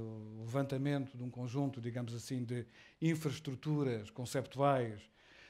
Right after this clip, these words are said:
e de conhecimento, eh, semelhante àquele que está a ser feito, por exemplo, no domínio, eh, de uma avaliação do, do pensamento filosófico português,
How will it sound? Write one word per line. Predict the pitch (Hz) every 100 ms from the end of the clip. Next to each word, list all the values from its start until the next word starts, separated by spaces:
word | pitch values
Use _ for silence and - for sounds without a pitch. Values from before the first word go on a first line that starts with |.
| - -
e | 135 127
de |
conhecimento, | - 127 - 131 143 156 156 165 - 165 165 160 156
eh, |
semelhante | 156 156 156 160 156
àquele | 156 160
que | 156
está | - 147
a |
ser | 147
feito, | 135 156 156
por | 143
exemplo, | 131 147 139 127 117 - - - - - -
no | 143
domínio, | 135 151 156 143 127 117 107 - -
eh, | 131 131 131 127 123 120 127
de | 131
uma | 135 139
avaliação | 139 135 135 - 147 143 131 120 113
do, | 110 107 104
do | 107
pensamento | 123 117 120 120 113 110 107 98 98 95 95
filosófico | - 107 117 127 - 107 -
português, | - 123 139 147 156